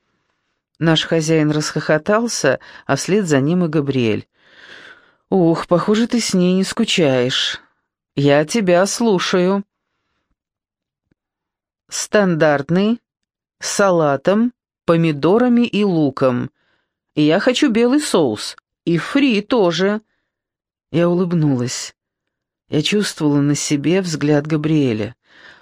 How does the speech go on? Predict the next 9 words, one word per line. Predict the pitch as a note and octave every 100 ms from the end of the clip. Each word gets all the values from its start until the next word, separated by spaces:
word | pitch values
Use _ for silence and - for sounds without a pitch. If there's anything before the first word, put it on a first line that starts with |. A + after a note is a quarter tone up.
| _
Он | G3 G#3+
слегка | A3 A3+ - A3+
наклонился | G#3+ A3 A3+ B3 B3 F3+
ко | D#3 D#3
мне | D3 D3
и | D3+
проговорил | F3 F3 F3+ F#3+ A3+
на | G#3 E3 C3
ухо. | - C3 A2+